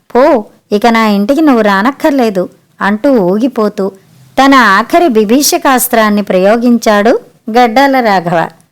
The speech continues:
శాపానికి భయపడి వాడు తన కాళ్ళ మీద పడతాడనుకున్నాడు రాఘవ.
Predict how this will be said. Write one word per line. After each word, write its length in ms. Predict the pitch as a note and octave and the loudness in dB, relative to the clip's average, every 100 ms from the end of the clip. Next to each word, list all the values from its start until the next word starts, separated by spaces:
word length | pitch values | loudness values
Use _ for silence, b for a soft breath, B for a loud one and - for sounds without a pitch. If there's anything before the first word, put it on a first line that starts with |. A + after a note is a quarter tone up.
| _ _ - | _ _ -16
శాపానికి 760 | - A#3+ A3+ B3 F#4+ G4 D#4 C4+ | -4 0 0 2 0 0 -2 -2
భయపడి 640 | G#3 G3+ G3 A#3 C4 A4 - _ A#3+ | 0 -2 0 0 0 -2 -8 _ 0
వాడు 220 | C4+ C#4+ | 0 0
తన 240 | C#4 B3+ | 0 0
కాళ్ళ 380 | A#3+ G#3+ F#3+ B3+ | 0 0 0 -2
మీద 160 | F#4 F4 | 0 -2
పడతాడనుకున్నాడు 1080 | C#4+ C4 A#3+ B3 A3+ G#3+ G3+ F#3+ F#3+ F3+ B3 | -2 -2 0 0 2 -2 -2 -2 0 0 0
రాఘవ. 520 | C#4+ F#3 G3 G#3 | 0 -2 -2 -2